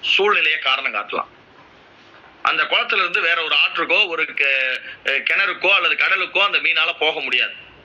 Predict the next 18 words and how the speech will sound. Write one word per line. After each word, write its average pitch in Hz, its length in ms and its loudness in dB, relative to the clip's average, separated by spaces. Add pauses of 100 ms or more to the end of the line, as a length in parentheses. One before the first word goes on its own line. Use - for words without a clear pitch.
(1600)
ஒரு 202 220 0
மரம் 208 380 2
ஒரு - 140 -6
பகுதியில 190 380 2
இருக்கு, 165 300 0
வறட்சியா 220 520 2
இருக்கு, 214 320 -2
தண்ணி 214 260 0
இல்ல, 180 260 -2 (2250)
அது 226 320 2
சூழ்நிலையை 233 480 0
காரணம் 175 320 0
காட்டலாம், 143 300 0
வேற 143 80 2
இடத்துக்கு 160 280 0
நடந்து 156 260 0
போக 143 140 0
முடியாது. 117 400 -4